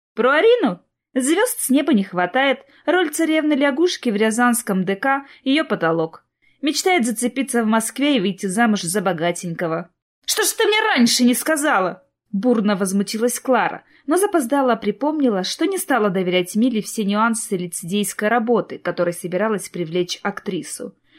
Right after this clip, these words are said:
"Но теперь-то уж что скрывать?" И Клара выложила Миле всё как на духу.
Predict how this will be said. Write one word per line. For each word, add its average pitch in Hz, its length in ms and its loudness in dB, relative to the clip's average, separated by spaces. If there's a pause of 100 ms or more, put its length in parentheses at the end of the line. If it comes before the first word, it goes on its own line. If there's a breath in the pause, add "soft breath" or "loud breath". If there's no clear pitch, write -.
(100)
"Но 269 140 2
теперь-то 285 580 0
уж 202 140 0
что - 240 -2
скрывать?" - 680 -4 (280)
И 277 100 0
Клара 330 320 2
выложила 220 560 4
Миле 220 300 4
всё - 340 -2
как 247 180 -10
на 214 120 0
духу. 185 520 -4